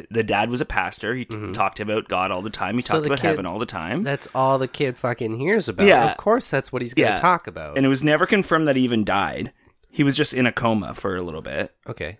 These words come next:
Speaker 1: Yeah. I mean, uh, don't get me wrong. That's not, like, um,
Speaker 2: A
Speaker 1: not
Speaker 2: com-
Speaker 1: a tough thing for it to have a kid in a coma, but, like,
Speaker 2: Yeah, uh, I mean, you know what? I'm sick of all these kids in
Speaker 1: <laughs>
Speaker 2: comas.
Speaker 1: Yeah.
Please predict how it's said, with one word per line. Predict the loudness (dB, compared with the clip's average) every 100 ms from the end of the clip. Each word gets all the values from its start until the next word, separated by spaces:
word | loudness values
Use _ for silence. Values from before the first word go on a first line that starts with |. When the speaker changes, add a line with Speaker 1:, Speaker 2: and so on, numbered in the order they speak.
| _
Speaker 1:
Yeah. | -2 0 0 -2
I | 2 2
mean, | 2
uh, | -4 -8 -4
don't | -4
get | -2
me | -2
wrong. | 0 0 -4
That's | -8
not, | -8 -6
like, | -8 -10 -12 -20 _ _ _ -20 -20 -20 _ -4
um, | -2 -2 -6 -8 -6 0
Speaker 2:
A |
Speaker 1:
not | 4
Speaker 2:
com- | 4
Speaker 1:
a | 4
tough | 0 -2
thing | 0 0 0
for | 0
it | 0 -2
to | -2
have | -2
a | -2
kid | -4 -4
in | -2
a |
coma, | 0 2 0
but, | 0 -2 -2 2
like, | 2 0
Speaker 2:
Yeah, | 0 0 0
uh, | 2
I | 2
mean, | 2 0
you | 2
know | 4 6
what? | 6 6
I'm | 2 -2
sick | -2 2
of | 4
all | 6
these | 6 2
kids | 2 4
in | 4 2
Speaker 1:
<laughs> |
Speaker 2:
comas. | 4 6 8 10
Speaker 1:
Yeah. | 10 8